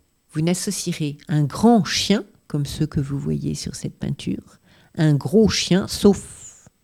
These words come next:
dans les Ménines de Velázquez, et je ne vais pas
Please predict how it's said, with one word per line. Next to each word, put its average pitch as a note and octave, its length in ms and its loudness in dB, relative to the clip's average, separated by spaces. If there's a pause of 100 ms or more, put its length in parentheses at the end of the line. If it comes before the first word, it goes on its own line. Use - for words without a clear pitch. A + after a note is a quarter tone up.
(140)
dans D3 100 -2
les D3 120 0
Ménines C#3 340 0
de C3 80 -2
Velázquez, C3+ 680 -4
et C3 260 -8
je C#3+ 160 -10
ne C3+ 140 -4
vais C3+ 220 0
pas C#3 260 -6